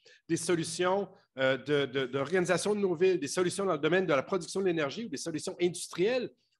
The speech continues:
on doit agir sur la demande en éner-, en énergie. Et cette, cette action, ça porte sur la culture, sur les représentations sociales, sur les attentes par rapport à, à l'énergie.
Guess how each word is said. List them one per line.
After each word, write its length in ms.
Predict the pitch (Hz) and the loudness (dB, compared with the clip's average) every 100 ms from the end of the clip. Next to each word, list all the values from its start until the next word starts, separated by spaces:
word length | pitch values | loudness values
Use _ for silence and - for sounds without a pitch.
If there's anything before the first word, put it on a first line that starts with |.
| _ | _
on 140 | 160 | 2
doit 240 | 156 214 262 | 6 6 6
agir 520 | 180 160 160 247 247 | 4 2 2 -2 -4
sur 120 | - 180 | -4 0
la 120 | 143 | 2
demande 380 | 143 190 214 190 | 2 4 4 4
en 100 | 160 | 2
éner-, 240 | 147 135 | 2 0
en 120 | 143 143 | -2 0
énergie. 420 | 139 127 190 233 - _ | 2 0 -2 -8 -16 _
Et 80 | 139 | -8
cette, 280 | - 151 - - | -2 -2 -4 -14
cette 260 | - 147 | -6 -4
action, 260 | 180 - 247 | -4 -2 -4
ça 160 | 247 - | -2 -4
porte 160 | 214 | -4
sur 80 | - | -4
la 100 | 170 | -4
culture, 580 | - 202 - 240 285 233 - - | -2 -4 0 0 0 -6 -12 -20
sur 120 | - | -6
les 100 | 143 | 0
représentations 760 | 156 214 202 196 185 170 - 190 | 4 4 4 2 2 0 0 -6
sociales, 480 | 185 147 180 214 220 | -6 -8 -8 -8 -8
sur 140 | 160 | -6
les 240 | 143 139 190 | -6 -2 -4
attentes 560 | - 202 185 139 - - _ _ - | 0 0 0 -2 -10 -20 _ _ 0
par 120 | 147 | 2
rapport 440 | 135 156 156 156 | 4 4 4 2
à, 120 | 139 127 | 0 -4
à 160 | 127 | -2
l'énergie. 520 | 127 127 120 110 117 | -2 -2 -2 -4 -10